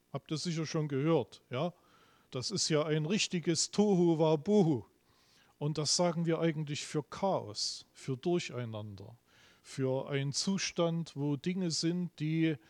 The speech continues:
durcheinander geraten sind, unübersichtlich sind, die dadurch auch bedrohlich wirken, die wir nicht in der Hand haben.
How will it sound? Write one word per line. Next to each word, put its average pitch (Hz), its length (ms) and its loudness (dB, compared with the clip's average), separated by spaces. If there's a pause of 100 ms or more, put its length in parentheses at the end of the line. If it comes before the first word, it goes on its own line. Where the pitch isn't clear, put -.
(340)
durcheinander 170 840 2
geraten 131 560 -2
sind, 117 340 -4
unübersichtlich 151 1120 -2
sind, 127 460 -4
die 123 240 -4 (320)
dadurch 160 420 2
auch 156 180 4
bedrohlich 165 840 0
wirken, 170 440 4
die 139 160 -2
wir 151 100 0
nicht 170 280 -2
in 160 120 -2
der 143 180 0
Hand 220 320 -2
haben. 135 460 2